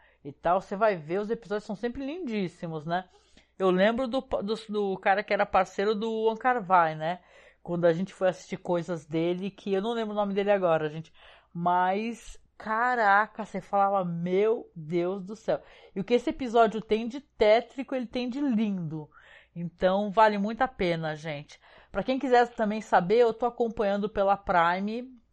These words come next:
pela Prime Video, tá? Que tá, tem a série Hannibal todinha, todos os episódios.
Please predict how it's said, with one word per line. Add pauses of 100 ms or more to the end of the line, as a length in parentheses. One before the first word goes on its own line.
(140)
pela
Prime
Video,
tá?
Que
tá,
tem
a
série
Hannibal
todinha,
todos
os
episódios.